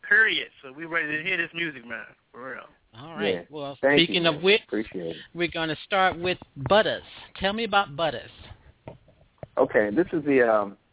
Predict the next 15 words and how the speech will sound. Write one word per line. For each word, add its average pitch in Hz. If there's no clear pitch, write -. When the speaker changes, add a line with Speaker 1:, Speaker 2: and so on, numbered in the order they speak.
Speaker 3:
this 156
is 117
the 113
first 143
track 107
on 98
the 95
record 98
that 90
it 85
was, 87
like, 90
the 98
first 98
song 85